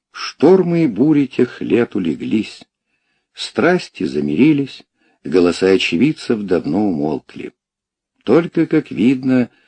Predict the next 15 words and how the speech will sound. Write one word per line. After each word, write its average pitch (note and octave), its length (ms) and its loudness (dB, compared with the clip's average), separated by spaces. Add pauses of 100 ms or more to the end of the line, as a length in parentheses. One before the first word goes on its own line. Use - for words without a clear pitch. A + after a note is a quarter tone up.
(300)
долго F3 500 4
ещё D#3 380 2
будут C#3+ 420 2
пребывать A2+ 640 0
в G2 80 -2
волнении G#2 720 2
чувства - 720 -4
тех, - 480 0
кто - 240 -8
попытается A2+ 880 0 (280)
вдумчиво D3 800 0
разобраться B2+ 640 0
в A2+ 100 -4
истории A#2+ 540 0
плаваний D#2+ 760 -4